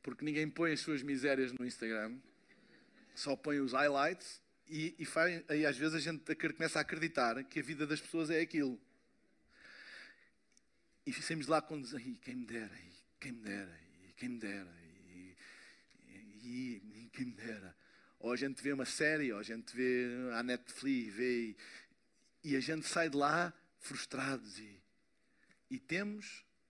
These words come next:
o alimento da palavra na estante. Que é tudo o que literalmente nós precisamos.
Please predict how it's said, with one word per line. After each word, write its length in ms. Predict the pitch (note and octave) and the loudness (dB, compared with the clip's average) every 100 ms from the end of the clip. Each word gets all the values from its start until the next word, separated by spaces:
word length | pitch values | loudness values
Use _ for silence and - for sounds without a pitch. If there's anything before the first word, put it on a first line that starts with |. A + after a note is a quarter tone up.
| _ | _
o 120 | C3 | -2
alimento 460 | D#3 D#3 D3+ E3+ - | 2 2 0 -6 -6
da 80 | E3+ | -8
palavra 460 | - D#3 A#2 A2 | -2 0 2 0
na 100 | A#2+ | -4
estante. 580 | B2+ - G#2+ G2+ - - _ _ _ _ _ _ _ _ _ - | -6 -4 -6 -8 -12 -20 _ _ _ _ _ _ _ _ _ -8
Que 120 | - | -4
é 80 | C3 - - | -4 -6 -6
tudo 420 | A#3 C4 C4 B3+ | -2 -2 -2 -6
o 80 | G3 | -8
que 160 | - F3 | -4 2
literalmente 680 | E3+ G#3+ G3 F#3+ E3 D#3+ B2+ | 4 4 4 2 2 -2 -2
nós 180 | C#3+ - | -6 -6
precisamos. 560 | - C3 A2+ G2+ G2 | -8 -6 -4 -6 -10